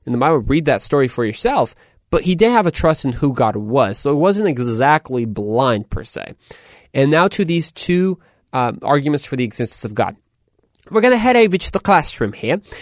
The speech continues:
Welcome to Logic one oh one. In one argument, it's gonna be a little bit technical. The words are gonna be a little bit repetitive, but please pay close attention because this is a great way to prove the existence of God with logic and philosophy.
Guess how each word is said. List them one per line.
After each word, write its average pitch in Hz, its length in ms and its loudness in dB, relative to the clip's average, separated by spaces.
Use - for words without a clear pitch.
Welcome 277 300 4
to 233 120 2
Logic 208 380 4
one 175 180 4
oh 139 160 4
one. 107 300 2
In 202 140 6
one 302 160 4
argument, 123 560 4
it's - 160 -2
gonna 302 220 2
be 285 300 0
a 175 80 2
little 254 560 4
bit 247 280 4
technical. 160 680 0
The 170 100 4
words 196 520 6
are 170 60 4
gonna 160 200 4
be 156 100 4
a 151 80 6
little 143 160 4
bit 117 140 0
repetitive, 208 640 0
but - 180 -2
please 247 380 -2
pay 196 200 0
close 202 440 -2
attention 117 520 -4
because 160 400 0
this 220 380 2
is 156 200 0
a 143 80 0
great 165 500 2
way 135 180 2
to - 140 -4
prove 175 200 2
the 165 60 2
existence 120 480 -4
of - 60 -20
God 135 300 2
with 123 200 -2
logic 131 600 2
and 117 160 -4
philosophy. 123 600 0